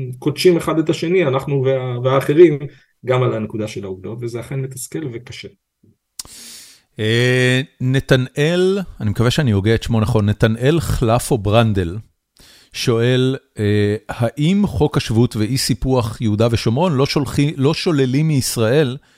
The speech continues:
Speaker 2: את הגדרתה כדמוקרטית?
Speaker 1: לא. קודם כל, אני מדבר, אני אדבר קודם על חוק השבות. אמ, אין שום סתירה אינהרנטית, ו-, ואתה יודע, זה שיחה שיכולה להימשך שעה כשלעצמה, על העניין הזה של המתח של ישראל כמדינה יהודית וכמדינה דמוקרטית.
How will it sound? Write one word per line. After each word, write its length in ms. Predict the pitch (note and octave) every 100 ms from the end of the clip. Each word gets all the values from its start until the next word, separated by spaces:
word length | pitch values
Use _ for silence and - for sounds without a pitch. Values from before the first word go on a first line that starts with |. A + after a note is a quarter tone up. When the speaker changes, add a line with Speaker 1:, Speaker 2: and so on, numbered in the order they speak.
| _ _ A2+
Speaker 2:
את 120 | -
הגדרתה 560 | G#2 B2 A#2+ A#2 C#3+ C#3+
כדמוקרטית? 880 | - B2 A#2+ A#2 C3 C#3 - F2 _ _ _ -
Speaker 1:
לא. 260 | A#2+ G#2+ - _ _ -
קודם 220 | D3+ D#3
כל, 280 | D3+ D#3+ D3+ - - -
אני 140 | B2+
מדבר, 380 | C#3+ C3+ A#2+ A#2+
אני 320 | A#2 A2+ G#2+ -
אדבר 340 | G#2 A2 A2+
קודם 280 | - A2 G2+
על 60 | G2+
חוק 220 | G#2+ -
השבות. 340 | - G2+ F#3+ _ _ _ _ _ _ -
אמ, 840 | G#2+ G#2+ A2 A2+ A2 A2 A2 A2 A2 _ _ -
אין 280 | F3 F#3+
שום 640 | F#3 - - F3 E3+ E3 D#3 - -
סתירה 360 | - B2+ C#3+
אינהרנטית, 800 | D3 A#2+ G#2+ G#2 B2+ D3 F3 F3
ו-, 280 | B2 A2 G2
ואתה 160 | G#2+ C#3+
יודע, 200 | C#3 A2
זה 340 | A2 C3+ B2
שיחה 440 | - - - A#2+ B2
שיכולה 420 | A#2 - G#2+ A2+
להימשך 520 | G#2+ G#2+ A2+ G#2 -
שעה 320 | - G#2 G2+ A#2+
כשלעצמה, 640 | - G#2 F#2+ - B2 C#3
על 60 | G2+
העניין 360 | G2 G2+ A2+ A2+
הזה 200 | G2+ -
של 200 | - F#2
המתח 460 | F#2+ G#2+ B2+ B2
של 140 | - G2+
ישראל 340 | G2+ G#2+ G#2+
כמדינה 420 | - G2+ G2 G2+
יהודית 280 | G2+ G2 A#2+ A2+
וכמדינה 560 | G2 - G2 F#2+ F#2
דמוקרטית. 600 | F#2 F#2+ - - _ _